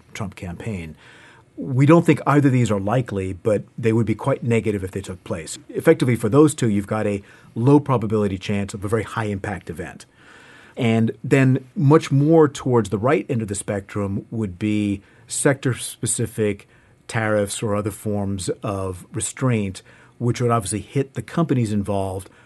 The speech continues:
but would not be systemic in nature. And we think the market could absorb that in its stride.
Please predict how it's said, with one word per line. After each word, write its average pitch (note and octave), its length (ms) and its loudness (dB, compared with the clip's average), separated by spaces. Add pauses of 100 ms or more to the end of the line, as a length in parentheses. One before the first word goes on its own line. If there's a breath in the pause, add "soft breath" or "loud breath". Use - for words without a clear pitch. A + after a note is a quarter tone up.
(160 soft breath)
but D3+ 80 2
would B2 180 0
not A#2+ 180 2
be G#2 120 -2
systemic B2 580 0
in G#2+ 100 0
nature. G2+ 560 -4
And B2 100 -2
we B2 60 2
think C3 140 2
the A#2 80 0
market A2 380 0
could G#2 100 -4
absorb G2 400 -4
that F2 300 -10
in A2 100 -6
its F2 160 -12
stride. F2+ 500 -8